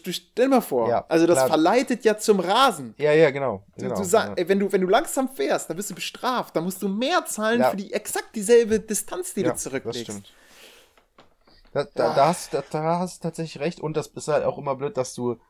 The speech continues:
Speaker 2: äh, bei roten Ampeln musst du halt warten, ne?
Speaker 1: Ja, äh, die, da, du kannst Geld sparen, indem du da
Speaker 2: <laughs> Ja,
Speaker 1: drüber
Speaker 2: genau, es
Speaker 1: fährst.
Speaker 2: ist tatsächlich so. Gerade bei diesen
Speaker 1: So,
Speaker 2: Dingern.
Speaker 1: ja, scheiße,
Speaker 2: Ich
Speaker 1: ich hab kein Geld mehr. Also,
Speaker 2: Ja,
Speaker 1: ich fahr
Speaker 2: ich
Speaker 1: über Rot.
Speaker 2: Ja, das, das ist ja das Lustige.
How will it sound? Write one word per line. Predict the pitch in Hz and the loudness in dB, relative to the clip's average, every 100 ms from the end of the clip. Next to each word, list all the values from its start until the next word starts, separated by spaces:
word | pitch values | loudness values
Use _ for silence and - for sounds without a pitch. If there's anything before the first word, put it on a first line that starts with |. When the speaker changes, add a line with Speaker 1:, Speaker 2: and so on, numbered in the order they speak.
| _ _ _ | _ _ _
Speaker 2:
äh, | - | -2
bei | 123 | 0
roten | 123 147 - | 0 -2 -6
Ampeln | - 147 170 165 | -8 -4 -2 -2
musst | 165 - | -2 -4
du | |
halt | 151 | -4
warten, | 156 160 - 98 | -2 -2 -2 -8
ne? | 104 151 _ _ _ _ _ _ 156 | -10 -10 _ _ _ _ _ _ 4
Speaker 1:
Ja, | 156 156 - | 6 6 4
äh, | 151 143 139 _ - | -2 -2 -2 _ -12
die, | 180 254 339 240 - _ _ _ | -6 -2 0 -2 -8 _ _ _
da, | 165 | -6
du | 165 | -4
kannst | 180 196 196 | -2 -2 0
Geld | 214 330 | 0 0
sparen, | - - 214 214 | -2 0 0 0
indem | 180 180 | -2 -4
du | 160 | -4
da | - | -2
Speaker 2:
<laughs> | 151 | 0
Ja, | 170 214 | 4 6
Speaker 1:
drüber | - 226 | 6 2
Speaker 2:
genau, | 190 180 143 | -2 0 0
es | 165 | 0
Speaker 1:
fährst. | |
Speaker 2:
ist | 170 - | -6 -4
tatsächlich | 233 - 240 151 | -6 -4 -6 -6
so. | - 104 101 _ _ _ | -6 -8 -10 _ _ _
Gerade | - 151 190 | 0 2 4
bei | 190 | 2
diesen | 175 196 | 2 2
Speaker 1:
So, | |
Speaker 2:
Dingern. | 202 196 180 | 2 -2 2
Speaker 1:
ja, | 196 | 4
scheiße, | 202 - 185 196 165 | 4 2 -2 -2 -8
Speaker 2:
Ich | 170 | -8
Speaker 1:
ich | - | -4
hab | 175 | -4
kein | 190 180 | 0 0
Geld | 160 185 208 | 2 2 2
mehr. | 156 139 139 139 - | -2 -4 -4 -6 -12
Also, | 170 156 - | -14 -14 -12
Speaker 2:
Ja, | 170 165 | -8 -8
Speaker 1:
ich | - - | -12 -6
fahr | 156 | -2
Speaker 2:
ich | 151 | -2
Speaker 1:
über | 143 | -2
Rot. | 151 147 - _ - | -2 -4 -8 _ -8
Speaker 2:
Ja, | 151 170 - | 0 0 0
das, | 147 - | -8 -8
das | 156 147 | -14 -14
ist | 151 - | -10 -4
ja | 170 | -4
das | 123 | -4
Lustige. | 123 120 123 120 135 | -6 -10 -8 -8 -8